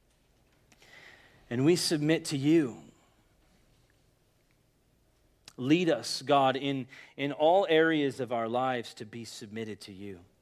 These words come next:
to be honoring you in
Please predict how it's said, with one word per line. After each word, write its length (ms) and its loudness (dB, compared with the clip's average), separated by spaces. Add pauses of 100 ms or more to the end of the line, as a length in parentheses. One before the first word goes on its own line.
(920)
to 120 -10
be 220 -2
honoring 560 0
you 160 -10 (2250)
in 100 -6